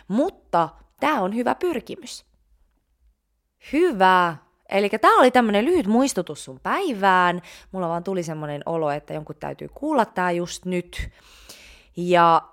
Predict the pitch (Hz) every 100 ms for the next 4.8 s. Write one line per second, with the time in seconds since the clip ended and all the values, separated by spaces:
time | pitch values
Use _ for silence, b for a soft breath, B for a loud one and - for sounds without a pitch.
0 | _ 269 403 349 - 277 262 233 480 -
1 | - 180 180 185 151 - 320 277 226 226
2 | 214 - _ _ _ _ - 269 285 233
3 | - 196 156 160 160 175 196 165 147 139
4 | 139 - 247 349 254 190 190